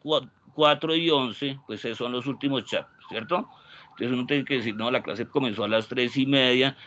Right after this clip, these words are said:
entonces miremos, devolvámonos hasta las tres y media,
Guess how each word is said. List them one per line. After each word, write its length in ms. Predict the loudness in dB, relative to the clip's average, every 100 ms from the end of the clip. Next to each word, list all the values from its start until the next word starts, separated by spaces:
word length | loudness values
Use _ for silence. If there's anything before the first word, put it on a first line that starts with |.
| -14
entonces 260 | -12 -6 0
miremos, 420 | 2 2 0 -2
devolvámonos 500 | -4 0 -2 0 0
hasta 240 | 2 2 0
las 240 | 0 -4
tres 380 | -2 2 2 0
y 80 | 2
media, 580 | 8 8 8 4 -2